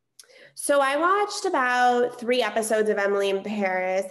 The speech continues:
and found it to be a little too cringy and cheesy for me to continue. Um, yes, the main character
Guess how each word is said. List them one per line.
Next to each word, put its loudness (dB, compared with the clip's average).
and 0
found 0
it -2
to -2
be -2
a 0
little 0
too -4
cringy -2
and 0
cheesy -2
for -2
me -4
to -12
continue. 0
Um, 0
yes, -4
the -2
main 0
character -2